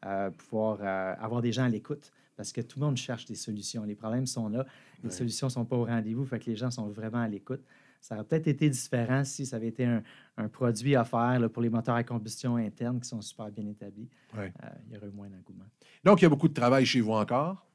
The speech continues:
Speaker 2: beaucoup de projets sur la table.
Speaker 1: Tout à fait. Jusqu'à temps qu'on n'aura pas, euh, nos produits dans beaucoup de véhicules électriques sur la route, là, on va pas arrêter.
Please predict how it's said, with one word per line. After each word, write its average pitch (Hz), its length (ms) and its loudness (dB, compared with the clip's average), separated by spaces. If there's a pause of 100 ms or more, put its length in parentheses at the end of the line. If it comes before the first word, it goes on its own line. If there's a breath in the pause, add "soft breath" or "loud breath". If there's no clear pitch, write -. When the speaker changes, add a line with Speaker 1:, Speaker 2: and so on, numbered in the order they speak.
Speaker 2:
beaucoup - 220 -10
de 117 60 -10
projets 110 360 2
sur 120 180 -2
la 101 120 -2
table. 143 340 -2 (220 soft breath)
Speaker 1:
Tout - 180 -4
à 131 140 6
fait. 123 240 2
Jusqu'à 110 320 0
temps 139 180 2
qu'on 139 140 2
n'aura 131 280 4
pas, 139 360 2
euh, 127 340 4 (300 loud breath)
nos 127 120 2
produits 123 480 2
dans 123 400 6
beaucoup 147 440 0
de 135 40 0
véhicules 135 280 6
électriques 135 360 4
sur 127 200 -2
la 127 180 2
route, 147 240 0
là, 131 100 -2
on 117 220 -2
va 113 120 -10
pas 123 120 -8
arrêter. 117 340 -8